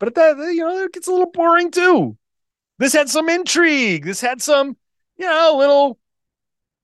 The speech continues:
"Ooh, are they gonna lose? Are they gonna have this bad loss on their, you know, before they head out on this road trip? Was this, uh, an, a trap game for them?" It, people love when I say trap game for some reason, but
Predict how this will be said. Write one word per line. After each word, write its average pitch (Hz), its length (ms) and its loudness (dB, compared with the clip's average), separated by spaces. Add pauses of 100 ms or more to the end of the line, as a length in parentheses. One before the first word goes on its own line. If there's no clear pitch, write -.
"Ooh, 247 280 0
are 170 120 2
they 170 140 -6
gonna 185 220 -6
lose? 202 420 -2
Are 151 100 -4
they 156 240 -8
gonna 196 100 -6
have 185 120 -4
this 165 140 -8
bad 196 380 0
loss 202 480 0
on 151 180 -6
their, 165 140 -10
you 143 60 -14
know, 143 100 -8
before 127 240 -6
they 196 80 0
head 202 140 0
out 226 100 2
on 202 80 -8
this 175 200 -8
road 175 280 2
trip? 247 220 2 (640)
Was 151 360 -10
this, 175 220 -6
uh, 160 440 4 (1000)
an, 135 120 -10 (440)
a 127 80 -4
trap 185 320 -2
game 226 240 0
for 226 120 0
them?" 233 320 0
It, 156 180 -4 (840)
people 170 240 0
love 156 320 4
when 131 160 -4
I 131 80 -2
say 127 200 -4
trap 147 240 -2
game 110 180 -10
for 110 120 -16
some 107 160 -8
reason, 104 280 -10 (600)
but 170 260 2